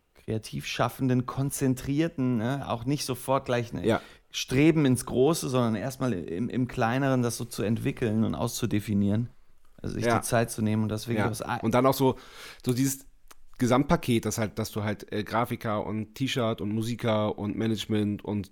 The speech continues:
Speaker 2: die kümmern sich um das und, äh, und Auf-, Aufnahmen und Studio, das ist so alles, äh, das so für, für, für, für,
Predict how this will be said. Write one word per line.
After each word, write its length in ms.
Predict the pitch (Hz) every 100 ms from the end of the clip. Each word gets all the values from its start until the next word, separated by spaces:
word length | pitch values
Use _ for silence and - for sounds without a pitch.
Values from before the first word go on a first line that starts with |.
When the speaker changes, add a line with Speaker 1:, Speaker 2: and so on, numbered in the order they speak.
| -
Speaker 2:
die 100 | 104
kümmern 200 | - 113
sich 140 | 101 107
um 80 |
das 320 | 107 104 104 107
und, 340 | - 107 -
äh, 40 |
und 400 | 90 98 110 -
Auf-, 300 | - 110 120 -
Aufnahmen 420 | 120 113 110 107
und 100 | 104
Studio, 480 | - 123 120 117 117
das 180 | 110
ist 100 | 110
so 100 | 104
alles, 420 | - 131 127 - -
äh, 360 | - 117 120 117 - - -
das 140 | - 110
so 100 | 123
für, 200 | 127 -
für, 300 | - 117 -
für, 360 | - 117 107 -
für, 360 | 117 117 110